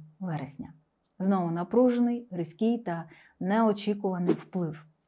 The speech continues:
Знову тому, що він вже з нами траплявся. Це друге його торкання. Дев'ятого квітня і напередодні з п'ятого числа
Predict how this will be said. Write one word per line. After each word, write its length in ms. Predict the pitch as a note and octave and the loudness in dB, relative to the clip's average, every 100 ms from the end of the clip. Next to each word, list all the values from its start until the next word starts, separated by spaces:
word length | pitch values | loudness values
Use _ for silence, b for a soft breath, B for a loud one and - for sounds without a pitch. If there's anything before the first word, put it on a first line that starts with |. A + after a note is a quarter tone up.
| _ - | _ -10
Знову 480 | F3 G#3+ B3+ C4+ C#4+ | -2 4 4 4 -2
тому, 640 | - F#3 E3+ E3+ G3 A3 | -4 -4 -2 -4 -2 -4
що 340 | G#3+ - F3 | -6 -4 -2
він 240 | E3+ A3+ G#3+ | 0 0 0
вже 300 | E3+ G3 G#3 G3+ B B B | -2 -4 -6 -10 B B B
з 140 | F#3+ | 0
нами 400 | F#3 E3+ E3+ E3 E3+ | 2 2 -2 -4 -6
траплявся. 600 | - E3 D3+ - - - _ _ _ _ - | -8 -6 -8 -8 -14 -20 _ _ _ _ -2
Це 200 | G#3+ G#3+ | 0 2
друге 340 | F#3+ A#3+ A3+ | 2 4 4
його 220 | F#3+ E3 | 2 0
торкання. 560 | F3+ E3+ - E3+ C#3 A2+ - _ B B B B B B B | -6 -8 -6 -6 -4 -6 -12 _ B B B B B B B
Дев'ятого 760 | F#3 G3+ F#3 F3 D#3+ E3+ D#3 - _ | 2 4 4 2 -2 -4 -4 -10 _
квітня 600 | F3+ F3 A#3+ B3 G3+ - | 0 2 2 2 0 0
і 120 | F#3 | -2
напередодні 920 | F3 D#3+ E3+ E3+ D#3+ E3+ G#3 G3+ E3 | -2 -2 -2 -2 0 0 0 -2 -4
з 100 | D#3 | -6
п'ятого 600 | - E3 D#3 D#3+ D#3 D#3 | -12 -6 -6 -6 -8 -10
числа 680 | D#3 - D#3 - E3 A3+ | -10 -8 -8 -4 -2 0